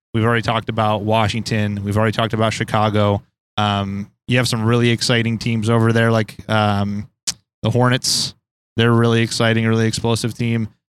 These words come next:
Um, obviously, the Bucks,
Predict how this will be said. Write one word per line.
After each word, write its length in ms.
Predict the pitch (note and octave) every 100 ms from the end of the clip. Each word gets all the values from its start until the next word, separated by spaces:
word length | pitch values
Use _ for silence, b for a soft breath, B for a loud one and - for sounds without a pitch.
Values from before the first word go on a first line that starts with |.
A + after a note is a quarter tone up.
| -
Um, 600 | G#2+ G#2 G2+ G2 G2 - _ _ _ _ _ _ _ _ _ -
obviously, 600 | A#2+ A2+ G#2+ A2+ G#2+ G#2+ -
the 60 | A#2
Bucks, 560 | A2 G2+ - - -